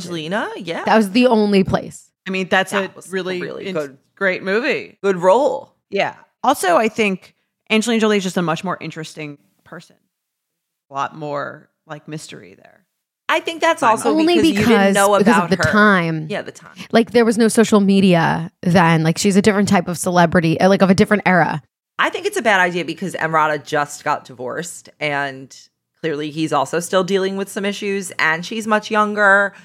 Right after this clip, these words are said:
Speaker 1: and she's, it's, again, like, another person who is very, like, a lot of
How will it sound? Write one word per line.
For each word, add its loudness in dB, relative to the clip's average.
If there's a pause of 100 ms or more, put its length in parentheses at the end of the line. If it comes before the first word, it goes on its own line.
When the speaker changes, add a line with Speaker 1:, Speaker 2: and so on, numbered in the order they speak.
(300)
Speaker 1:
and -4
she's, -8 (400)
it's, -4
again, 0
like, -12
another -4
person -8
who -10
is -12
very, -6
like, -12
a -4
lot 2
of -12